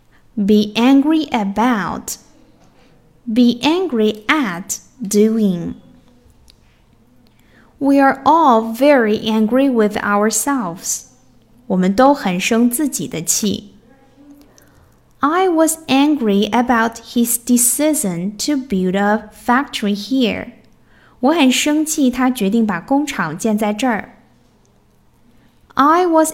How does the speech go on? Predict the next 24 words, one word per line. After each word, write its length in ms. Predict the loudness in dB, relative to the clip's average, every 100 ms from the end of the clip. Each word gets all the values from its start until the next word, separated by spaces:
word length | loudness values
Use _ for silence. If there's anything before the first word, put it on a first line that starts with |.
| -4
angry 640 | 0 0 0 0 0 -2
at 340 | -4 -4 -4
being 480 | -2 0 4 2 2
kept 460 | -4 -6 -6 -8 -16 -16 -8
waiting. 600 | 0 2 2 0 -2 -6 -12 -20 _ _ _ _ _
这 100 | -2
样 180 | 0 0
一 220 | 0 -2
直 240 | -2 -2
等， 440 | -2 -2 -2 -6 -12 -8
我 100 | -8
很 260 | -6 -6
生 320 | -4 0 0
气。 440 | 0 -4 -4 -6 -18 _ _ _ _ _ _ _ _ _ _ _ _ _ _ _ _ _ _
句 200 | 0 2
型 280 | 2 -2 -2
三 300 | 0 0 0
十 140 | 0
二。 380 | -2 -2 -4 -10 -20 _ _ _ _ _ _ _ _ _ -14
Pay 400 | -2 2 4 2
for 840 | -4 -8 0 0 2 -2 -4 -8 -14 -20 _ _ -2
or 340 | 2 2 2 -4
pay 760 | -8 -2 0 0 -2 -2 -4 -6 -14 _ _ _ _
for. 680 | -10 0 2 2 -2 -8